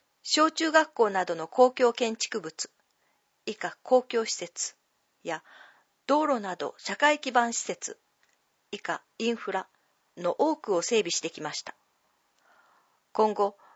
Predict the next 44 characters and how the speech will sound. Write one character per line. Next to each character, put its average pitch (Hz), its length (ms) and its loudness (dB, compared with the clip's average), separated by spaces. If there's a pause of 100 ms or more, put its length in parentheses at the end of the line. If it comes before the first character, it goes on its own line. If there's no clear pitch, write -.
(200)
こ 233 120 0
れ 311 120 4
ら 233 140 2
公 277 260 2
共 285 200 0
施 - 100 -4
設 - 360 -6
及 190 240 -2
び 160 200 -8
イ 214 80 -6
ン - 80 -6
フ 190 120 -10
ラ、 180 160 -2 (640)
以 220 100 -8
下 - 220 -8
公 269 260 2
共 269 200 -2
施 - 100 -6
設 - 280 -8
等 160 260 -4 (460)
の 175 160 -2
老 226 140 4
朽 226 260 -2
化 202 120 4
が 185 120 -2
進 185 220 -6
行 175 200 -6
し、 - 240 -8 (920)
一 208 140 -4
斉 302 240 0
に 294 140 -6
更 302 220 0
新 311 260 -4
時 302 120 -4
期 240 140 -2
を 170 100 2
迎 196 280 -4
え 196 40 -2
る 208 80 0
こ 196 140 -4
と 202 80 -4
と 156 140 -8
な 151 100 -8
り、 - 140 -14